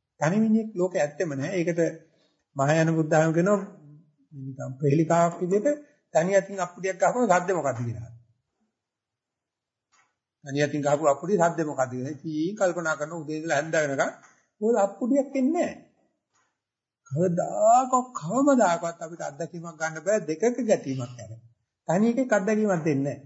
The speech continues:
නැහැ. තනි එකයි කියලා කියන්නේ නිවන් දැකපු එක. නිවන් දැකපු එක අත්දැකීමක්. තනි දෙකමයි තියෙන්නේ. අපි බලන්නේම එකයි. ඒක බලන්නේ නිසා තමයි අපි පෘ탁 පෘ탁 කියලා කියන්නේ. පෘ탁 ජන කියලා කියන්නේ.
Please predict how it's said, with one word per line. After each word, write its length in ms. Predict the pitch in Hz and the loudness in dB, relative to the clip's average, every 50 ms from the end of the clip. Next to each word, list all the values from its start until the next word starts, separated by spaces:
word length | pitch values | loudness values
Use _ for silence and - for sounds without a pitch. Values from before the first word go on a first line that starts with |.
| - _ _ _ _ _ _ _ _ _ _ _ _ _ _ _ | -20 _ _ _ _ _ _ _ _ _ _ _ _ _ _ _
නැහැ. 100 | - 147 | 0 2
තනි 80 | 160 185 | 4 4
එකයි 240 | 190 185 180 180 185 | 4 4 4 2 2
කියලා 180 | 175 180 180 170 | 2 -2 -4 -4
කියන්නේ 160 | 170 131 131 | -4 -2 0
නිවන් 220 | 135 151 170 175 | 0 0 0 0
දැකපු 260 | 170 165 143 139 123 | -2 -2 -4 -4 -8
එක. 140 | 120 117 123 131 - - - _ _ _ _ _ _ _ - | -8 -6 -6 -8 -10 -10 -16 _ _ _ _ _ _ _ 0
නිවන් 200 | 180 214 240 247 | 2 4 6 6
දැකපු 280 | 247 269 262 269 262 | 6 6 6 6 4
එක 140 | 269 247 262 | 4 4 6
අත්දැකීමක්. 600 | 247 190 165 151 143 123 120 104 95 - - - - _ _ _ _ _ _ _ _ _ _ _ _ _ _ | 4 4 4 2 -2 -2 -6 -8 -8 -10 -14 -18 -20 _ _ _ _ _ _ _ _ _ _ _ _ _ _
තනි 200 | - 170 208 240 247 - | -12 -4 0 0 0 0
දෙකමයි 480 | 160 139 156 175 175 - 302 285 226 190 | 0 0 0 4 4 4 4 6 4 4
තියෙන්නේ. 300 | 165 170 151 143 147 143 | 2 2 -2 -4 -2 -4
අපි 200 | 151 170 - 240 | -4 -4 -4 -8
බලන්නේම 540 | 220 180 160 160 180 190 208 214 214 240 262 | -2 2 2 4 4 4 2 2 2 2 2
එකයි. 220 | 254 - - - - - _ _ _ _ _ _ _ _ _ _ _ _ _ _ _ _ _ _ | 2 0 -2 -6 -12 -14 _ _ _ _ _ _ _ _ _ _ _ _ _ _ _ _ _ _
ඒක 200 | 170 165 156 165 | 0 0 2 2
බලන්නේ 340 | 208 190 196 190 190 185 175 | 4 4 6 4 4 2 0
නිසා 220 | 175 160 156 160 | 0 2 2 2
තමයි 200 | 147 151 156 170 | 2 0 -2 0
අපි 160 | 180 202 208 202 | 2 2 2 2
පෘ탁 340 | 208 185 175 - - - - | 2 0 2 2 0 -4 -4
පෘ탁 340 | - - 170 - - 123 - | -12 -14 -14 -14 -14 -18 -18
කියලා 240 | - - 156 147 139 | -10 -8 -6 -6 -6
කියන්නේ. 240 | 147 151 170 190 175 | -6 -6 -6 -6 -6
පෘ탁 260 | 175 165 - 175 165 | -6 -6 -6 -6 -4
ජන 220 | - 175 160 160 156 | -4 -4 -4 -4 -4
කියලා 200 | 151 151 151 147 | -4 -4 -4 -4
කියන්නේ. 280 | 151 170 190 240 277 | -4 -4 -4 -4 -6